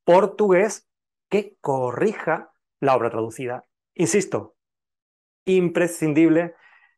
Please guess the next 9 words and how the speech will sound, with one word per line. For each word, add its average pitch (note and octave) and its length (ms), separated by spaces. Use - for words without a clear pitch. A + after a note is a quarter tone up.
en B2+ 120
el A#2+ 120
proceso C#3 460
de C#3+ 60
escritura, C3+ 640
imprescindible B2+ 840
la C3 160
corrección G#2+ 340
final. G#2+ 340